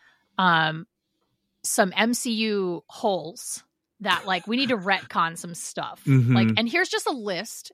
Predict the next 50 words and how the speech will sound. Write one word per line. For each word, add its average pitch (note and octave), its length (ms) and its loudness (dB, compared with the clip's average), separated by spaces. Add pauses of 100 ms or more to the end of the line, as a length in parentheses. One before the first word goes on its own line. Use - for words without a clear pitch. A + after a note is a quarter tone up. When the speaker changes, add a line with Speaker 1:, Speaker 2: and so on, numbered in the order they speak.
Speaker 1:
And B3+ 100 0
if C#4 120 -8
you C#4+ 100 0
feel G4+ 420 -6
like D#4+ 260 0
you C#4 120 -6
can A3+ 240 -6
get A3+ 260 -2
to B3 160 -4
a A3+ 80 -2
couple A3 340 -8
of A#3+ 100 -4
these, A#3+ 520 -10
like, G3 280 -4
that's A3 260 0
great. - 360 -18 (220)
Like, A3 160 -2
if A3+ 100 -6
you D4 100 2
feel F#4+ 120 4
like F4+ 120 4
you D#4+ 100 0
can B3+ 160 -2
fit C4 300 2
those B3 280 2
in B3 140 4
the B3 80 -2
story A#3+ 400 2
somehow, A#3+ 460 2
that A3+ 100 4
would G#3+ 100 2
be G#3+ 120 -2
really F3+ 260 -4
cool." C3+ 320 -10 (680)
Because D4 260 2
it - 180 0
feels G#4+ 360 4
like, G#3+ 480 2 (580)
<laughs> - 600 -18
I C#4+ 120 0
know D#4+ 300 -2
that E4 220 -4
in B3 260 -4
Ms. A#3+ 180 -4
Marvel, A3+ 680 -4
there G#3+ 120 -2
was G#3 160 -4
some G3+ 300 0
discussion F#3+ 720 -2
about, D#3 580 -2